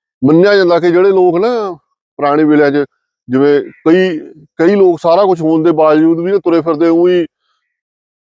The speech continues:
ਪਰੇਸ਼ਾਨੀ 'ਚ ਹੀ ਤੁਰੇ ਫਿਰਦੇ ਆ। ਇਹ ਜਿਹੜਾ ਮੂਡ ਜਿਹੜੇ ਹੈਗੇ ਆ ਨਾ, ਉਹਨੂੰ ਦਰੁਸਤ ਕਰਦਾ। ਹਾਂ, ਮੂਡ ਸਵਿੰਗ ਹੁੰਦੇ ਲੋਕਾਂ ਦੇ, ਪਰੇਸ਼ਾਨ ਰਹਿੰਦੇ, ਖੁਸ਼ ਕਰਦਾ ਹੈ। ਵੀ ਉਹਨੂੰ ਤੂਤੀਆਂ, ਜੇ ਕੋਈ ਤੁਹਾਡਾ ਜਾਣਕਾਰ ਆ ਦੁਖੀ ਆਤਮਾ, ਤਾਂ ਉਹਨੂੰ ਤੂਤੀਆਂ ਖਵਾਇਆ ਕਰੋ।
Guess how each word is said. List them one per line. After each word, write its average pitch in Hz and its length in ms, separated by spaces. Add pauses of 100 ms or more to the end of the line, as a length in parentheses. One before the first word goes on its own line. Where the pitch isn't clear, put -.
(240)
ਪਰੇਸ਼ਾਨੀ 175 400
'ਚ 175 40
ਹੀ 185 60
ਤੁਰੇ 156 200
ਫਿਰਦੇ 104 280
ਆ। 98 120 (580)
ਇਹ 156 140
ਜਿਹੜਾ 165 240 (640)
ਮੂਡ 156 500
ਜਿਹੜੇ 160 200
ਹੈਗੇ 156 240
ਆ 170 40
ਨਾ, 202 120
ਉਹਨੂੰ 175 320
ਦਰੁਸਤ 143 300
ਕਰਦਾ। 123 320 (920)
ਹਾਂ, 101 300 (300)
ਮੂਡ 117 140
ਸਵਿੰਗ 120 260
ਹੁੰਦੇ 113 220
ਲੋਕਾਂ 107 220
ਦੇ, 107 100
ਪਰੇਸ਼ਾਨ 120 380
ਰਹਿੰਦੇ, 117 260
ਖੁਸ਼ - 260
ਕਰਦਾ 101 280
ਹੈ। 98 100 (340)
ਵੀ 117 80
ਉਹਨੂੰ 131 180
ਤੂਤੀਆਂ, 131 400
ਜੇ 127 120
ਕੋਈ 120 120
ਤੁਹਾਡਾ 123 220
ਜਾਣਕਾਰ 117 460
ਆ 120 320
ਦੁਖੀ 117 360
ਆਤਮਾ, 113 400
ਤਾਂ - 480
ਉਹਨੂੰ 117 160
ਤੂਤੀਆਂ 127 340
ਖਵਾਇਆ 107 240
ਕਰੋ। 95 220